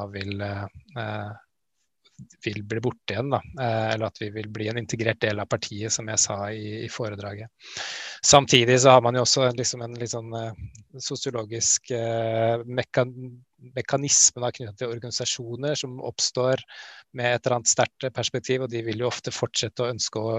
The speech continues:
å leve, selv etter at det kanskje den originale behovet eller, eh, formålet til organisasjonen oppstod. Så det, så det, det, så, så, sånn er, eh, sånn er den, eh,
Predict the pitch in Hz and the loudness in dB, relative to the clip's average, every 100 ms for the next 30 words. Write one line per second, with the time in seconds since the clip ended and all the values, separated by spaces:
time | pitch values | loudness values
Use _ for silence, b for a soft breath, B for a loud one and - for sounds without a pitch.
0 | 123 123 135 107 113 - - - 120 117 | 0 4 4 4 -2 -6 -2 -2 -2 -4
1 | 135 - 123 107 - 120 120 - 107 104 | -6 -6 -8 -8 -10 -10 -4 -4 -6 -12
2 | - B B B - 120 117 - 117 113 | -16 B B B -10 -8 -8 -8 -6 -6
3 | 110 98 98 107 107 107 113 120 107 113 | -6 -8 -4 0 0 0 -2 -6 -6 -6
4 | 117 98 101 107 107 110 113 98 101 98 | -6 -8 -6 -6 -4 -6 -6 -6 -8 -8
5 | 101 101 - - - - 147 120 107 101 | -8 -10 -12 -16 -16 6 8 8 4 -4
6 | - 113 113 120 120 110 104 - - 127 | -4 -4 -4 -4 -4 -6 -8 -6 -4 -4
7 | - 139 139 127 143 139 143 135 135 131 | -4 0 2 4 10 12 12 12 12 12
8 | 131 127 - - - 156 147 139 120 113 | 12 10 6 4 8 8 6 6 8 8
9 | 120 120 117 110 B B B B - 127 | 8 8 6 4 B B B B -6 -2
10 | 123 110 110 117 117 113 110 - | 2 2 2 0 0 0 0 -4